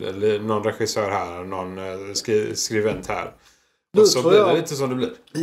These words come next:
Speaker 2: Ja, det är... Men, eh,
Speaker 1: Tyvärr.
Speaker 2: tyvärr. <laughs> Eh, så det är igång.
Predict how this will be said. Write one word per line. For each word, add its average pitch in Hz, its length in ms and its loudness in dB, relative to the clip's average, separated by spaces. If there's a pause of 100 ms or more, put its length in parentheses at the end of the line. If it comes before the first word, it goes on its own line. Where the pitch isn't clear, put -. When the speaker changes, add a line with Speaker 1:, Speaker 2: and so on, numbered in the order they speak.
(260)
Speaker 2:
Ja, 156 360 4 (260)
det 151 120 6 (120)
är... 127 140 2 (840)
Men, 147 260 4
eh, 143 240 6 (300)
Speaker 1:
Tyvärr. - 160 2 (340)
Speaker 2:
tyvärr. 131 360 6
<laughs> - 60 -20 (680)
Eh, 143 520 4
så 214 140 4
det 220 100 8
är 208 60 8
igång. 208 480 4